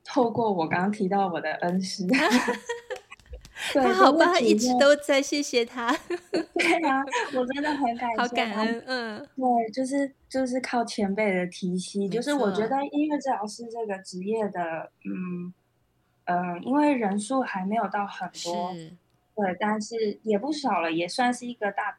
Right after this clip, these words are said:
Speaker 1: 就是不小的团体。
Speaker 2: 哦。
Speaker 1: 所以大家的那个互相帮忙啊，或，呃，前-，尤其是前辈们的照顾。
Speaker 2: OK。
Speaker 1: 对，就是这样一代一代传下来的那个，就是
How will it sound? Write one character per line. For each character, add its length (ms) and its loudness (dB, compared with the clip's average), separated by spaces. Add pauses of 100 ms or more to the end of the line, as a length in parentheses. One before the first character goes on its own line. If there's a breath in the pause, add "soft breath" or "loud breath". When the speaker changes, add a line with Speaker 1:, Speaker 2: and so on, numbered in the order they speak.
(140)
Speaker 1:
就 160 -4
是 160 -2
不 140 -2
小 280 -4
的 100 -18
团 320 -16
体。 280 -20
Speaker 2:
哦。 260 -8
Speaker 1:
所 180 0
以 60 4 (240)
大 160 0
家 260 0
的 260 -2
那 160 -2
个 180 -4
互 180 0
相 260 -2
帮 160 -2
忙 160 -2
啊， 300 -4
或， 140 0
呃， 400 -2
前-， 260 -8
尤 160 2
其 160 -2
是 220 0
前 320 -6
辈 160 2
们 240 -2
的 120 -6
照 240 -2
顾。 320 -8 (120)
Speaker 2:
OK。 600 -10
Speaker 1:
对， 160 2
就 120 -6
是 160 -4
这 80 -2
样 160 -2 (120)
一 160 -2
代 200 0
一 40 -4
代 120 4
传 240 -2
下 120 0
来 200 0
的 140 -4
那 200 -4
个， 240 -2 (260)
就 140 -2
是 340 0